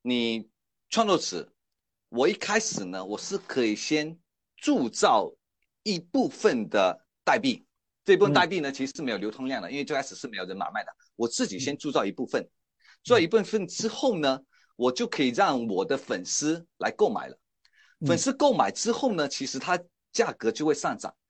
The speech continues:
Speaker 1: 价格上涨的原因是什么呢？是因为它这里用到的就是它这个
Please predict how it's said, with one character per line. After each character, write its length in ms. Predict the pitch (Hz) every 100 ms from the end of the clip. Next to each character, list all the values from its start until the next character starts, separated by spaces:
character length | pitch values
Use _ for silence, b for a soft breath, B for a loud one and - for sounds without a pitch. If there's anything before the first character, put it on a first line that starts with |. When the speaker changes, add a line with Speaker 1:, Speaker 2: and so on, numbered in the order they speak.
| b b b
Speaker 1:
价 160 | - 262
格 220 | 185 156
上 240 | 160 247 202
涨 180 | 117
的 120 | 110 131
原 360 | 123 113 113
因 200 | 175 202
是 260 | 202 202 170
什 180 | - 95
么 100 | 110
呢？ 40 |
是 160 | 110 196
因 100 | 190
为 240 | 120 127 _ - B -
它 120 | 214
这 140 | 214
里 140 | 131 127
用 180 | 196
到 220 | 160 185 135
的 180 | 120 - _
就 220 | - 214
是 180 | - 156
它 180 | 131 151
这 280 | - 156 131
个 360 | 151 117 95